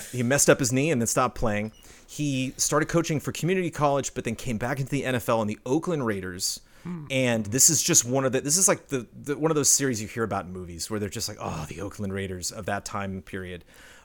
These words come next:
Speaker 1: Uh, became the winningest coach in franchise history and has a winning percentage of point seven five nine,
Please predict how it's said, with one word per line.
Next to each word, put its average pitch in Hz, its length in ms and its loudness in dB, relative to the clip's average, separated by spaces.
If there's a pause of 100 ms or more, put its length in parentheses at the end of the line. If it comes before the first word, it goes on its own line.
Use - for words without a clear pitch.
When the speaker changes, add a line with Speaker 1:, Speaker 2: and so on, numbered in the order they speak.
Speaker 1:
Uh, 123 140 0
became 139 260 0
the 117 100 2
winningest 160 440 2
coach 127 500 -2
in 113 180 -2
franchise 156 580 2
history 90 480 -8 (480)
and 120 140 0
has 120 160 2
a 117 60 6
winning 151 260 2
percentage 151 520 2
of 104 420 -4
point 180 280 -2
seven 175 360 2
five 165 320 4
nine, 147 320 2